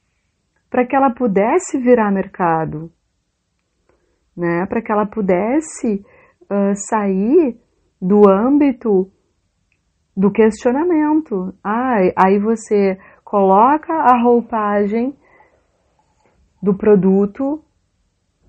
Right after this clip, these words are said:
e aí aquilo perde a força. Né? Aí você fragmenta, aí você perde a força. Eu não sei como sair disso,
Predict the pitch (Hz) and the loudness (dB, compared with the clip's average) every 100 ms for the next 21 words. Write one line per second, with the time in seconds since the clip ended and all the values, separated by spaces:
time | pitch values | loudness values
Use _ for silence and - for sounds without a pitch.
0 | _ _ _ _ _ 202 202 202 196 196 | _ _ _ _ _ -4 0 0 0 -2
1 | 196 196 196 185 185 208 - 170 - - | -6 -6 -6 -8 -8 -12 -10 -10 -10 -20
2 | _ _ _ _ _ _ _ _ _ - | _ _ _ _ _ _ _ _ _ -20
3 | _ _ _ _ _ _ _ _ _ _ | _ _ _ _ _ _ _ _ _ _
4 | _ _ _ - 165 160 170 196 196 214 | _ _ _ -8 -2 0 0 -2 -2 -4
5 | 208 226 220 226 226 202 208 226 240 240 | -4 -2 -2 0 0 0 -4 -6 -12 -12
6 | - 185 175 190 202 202 190 190 208 - | -6 -6 -4 -8 -10 -12 -10 -10 -12 -14
7 | 170 - - _ _ _ _ _ _ _ | -18 -20 -20 _ _ _ _ _ _ _
8 | _ _ _ _ _ _ _ _ _ - | _ _ _ _ _ _ _ _ _ -20
9 | _ _ _ _ _ _ 247 285 320 320 | _ _ _ _ _ _ 0 2 2 0
10 | 311 311 311 285 - 311 269 262 220 226 | 2 4 4 2 0 2 4 4 2 2
11 | 214 - 175 | 0 -4 -8